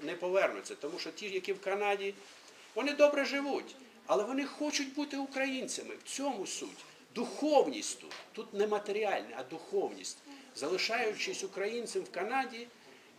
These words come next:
і підтримуючи зв'язки з українцем, такий українець корисніший для України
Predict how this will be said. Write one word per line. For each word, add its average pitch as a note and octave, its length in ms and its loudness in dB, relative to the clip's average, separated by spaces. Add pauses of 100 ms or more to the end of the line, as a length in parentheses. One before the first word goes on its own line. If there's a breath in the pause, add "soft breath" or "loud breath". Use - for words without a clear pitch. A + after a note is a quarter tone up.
(100)
і A3+ 220 0 (120)
підтримуючи G3+ 720 0
зв'язки G3 420 -2
з G3 120 -6
українцем, G#3 580 -2 (380 loud breath)
такий C4 300 0
українець A#3 720 0 (260)
корисніший F3+ 880 6 (180)
для F3+ 120 6
України G#3 640 4